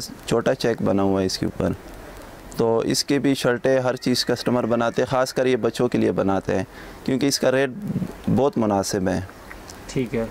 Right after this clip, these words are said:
Speaker 1: जी, price बिल्कुल मुनासिब है इसकी।
Speaker 2: क्या price है इसकी?
Speaker 1: हाँ, ये छः सौ रुपये per yard है।
Speaker 2: छः सौ रुपये per
Speaker 1: जी,
Speaker 2: yard।
Speaker 1: छः सौ रुपये per yard है ये।
Speaker 2: ठीक है।
Speaker 1: ठीक है, color भी इसमें दस से पन्द्रह color होते हैं हमारे पास।
Speaker 2: ठीक है।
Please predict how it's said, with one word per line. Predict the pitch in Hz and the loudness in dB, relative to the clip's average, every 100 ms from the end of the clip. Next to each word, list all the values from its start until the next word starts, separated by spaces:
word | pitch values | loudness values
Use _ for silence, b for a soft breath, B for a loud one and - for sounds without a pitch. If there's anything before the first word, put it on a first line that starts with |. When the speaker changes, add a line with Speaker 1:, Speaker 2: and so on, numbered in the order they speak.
| - | -2
Speaker 1:
जी, | 123 104 98 - - - | 0 2 2 -2 -10 -4
price | - 123 135 - | 2 2 0 0
बिल्कुल | 131 127 135 | 0 2 2
मुनासिब | 127 117 113 135 135 | 2 2 0 0 2
है | 123 | 0
इसकी। | - - | 0 0
Speaker 2:
क्या | - | 0
price | - 156 151 | 0 -2 -2
है | 160 | -4
इसकी? | 151 165 170 - | -2 -4 -6 -4
Speaker 1:
हाँ, | - | 0
ये | 123 139 156 156 | 2 4 2 2
छः | - 156 | 0 0
सौ | - | 0
रुपये | 110 107 | 0 0
per | 98 | 2
yard | 95 92 92 | 2 2 0
है। | 92 98 - | -2 -4 -4
Speaker 2:
छः | |
सौ | 135 143 | -2 0
रुपये | 127 | 0
per | 120 | 0
Speaker 1:
जी, | 120 | 0
Speaker 2:
yard। | 110 | 0
Speaker 1:
छः | 104 123 | 0 0
सौ | - | 0
रुपये | 110 101 | 0 -2
per | - | 0
yard | 101 98 92 90 | 2 2 0 0
है | 90 | 0
ये। | 95 | -2
Speaker 2:
ठीक | 98 | -4
है। | 104 B - | -10 B -2
Speaker 1:
ठीक | 123 123 | 0 4
है, | 127 - - | 2 0 2
color | 147 160 | 4 4
भी | 151 | 2
इसमें | 151 147 139 | 0 0 0
दस | 139 143 | 0 0
से | 147 | 0
पन्द्रह | 139 131 131 | 0 2 2
color | 127 113 107 | 2 2 2
होते | 92 95 | 0 0
हैं | 95 | 0
हमारे | 92 92 | 0 -2
पास। | - 92 95 | 0 -2 -2
Speaker 2:
ठीक | 123 | -4
है। | - 113 | -4 -4